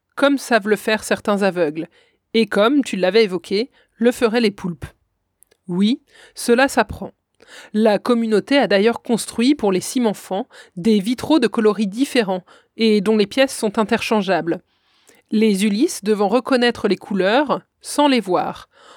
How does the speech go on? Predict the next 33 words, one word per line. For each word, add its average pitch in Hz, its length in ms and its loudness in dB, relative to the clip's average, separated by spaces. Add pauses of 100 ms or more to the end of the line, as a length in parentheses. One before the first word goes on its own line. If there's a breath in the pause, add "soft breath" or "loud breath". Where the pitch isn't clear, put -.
(160 loud breath)
en 226 160 0
sentant 294 400 2
les 233 120 2
différentes 226 480 0
façons 240 460 -2
dont 208 160 0
les 185 140 2
rayons 202 320 0
du 226 100 0
soleil 208 480 0
les 196 200 0
ont 196 60 0
traversées 226 600 -2 (320 soft breath)
avant 214 300 2
de 254 80 2
venir 208 340 0
toucher 262 320 -2
diverses 208 300 -2
parties 226 480 -2
de 190 100 2
leurs 196 180 0
bras 185 320 0
et 180 60 0
de 175 80 0
leurs 196 220 2
jambes. 185 360 -2 (1000 loud breath)
Ils 214 240 2
disent 277 260 2
que - 80 -4
l'apprentissage 214 720 0
est 196 60 0
maîtrisé 214 640 -2 (400 loud breath)
lorsque 233 480 0